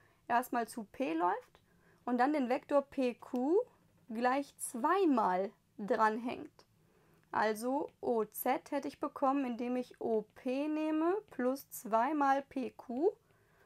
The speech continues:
Und P Q hatte ich ja schon be-, gebildet. P Q war sechs, sechs, drei. Dann habe ich hier also P nochmal, minus zwei, eins, minus vier,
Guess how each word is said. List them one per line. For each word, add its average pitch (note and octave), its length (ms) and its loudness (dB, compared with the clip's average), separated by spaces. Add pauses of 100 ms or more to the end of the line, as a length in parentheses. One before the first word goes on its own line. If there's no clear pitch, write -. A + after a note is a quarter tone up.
(180)
Und D#4+ 540 -4
P C4 160 -6
Q D4+ 240 -4
hatte C4+ 160 2
ich - 80 -10
ja B3 80 0
schon B3 220 -4
be-, A3+ 100 -8
gebildet. B3 800 -4
P B3 160 -4
Q C#4+ 260 -4
war B3+ 280 2 (160)
sechs, A3+ 400 -6
sechs, - 340 -10
drei. C4 360 -2 (600)
Dann A#3 260 0
habe A#3+ 200 -2
ich - 80 -14
hier - 180 -4
also A3 320 -2
P C4 180 -4
nochmal, E4+ 420 0 (640)
minus B3+ 340 -2
zwei, A#3 360 4
eins, G#3+ 300 -4
minus C#4+ 440 -2
vier, F4 320 -2